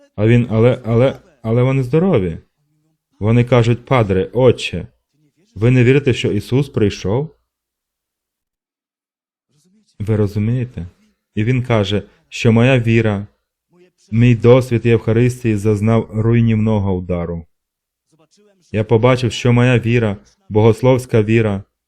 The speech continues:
віра, яка побудована на знаннях про Євхаристію, виглядає такою смішною у порівнянні з вірою,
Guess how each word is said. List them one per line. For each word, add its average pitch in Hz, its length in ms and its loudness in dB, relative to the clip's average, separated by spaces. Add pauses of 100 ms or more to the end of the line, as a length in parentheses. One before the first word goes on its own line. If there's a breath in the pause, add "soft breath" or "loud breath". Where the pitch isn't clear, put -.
(880)
віра, 127 280 4
яка 113 360 0
побудована 120 840 0
на 113 240 2
знаннях 120 540 0
про 117 140 2
Євхаристію, 110 880 0 (2750)
виглядає 113 640 2
такою 123 380 2
смішною 113 680 -4 (380)
у 107 100 -4
порівнянні 120 540 2
з 98 120 -4
вірою, 113 540 2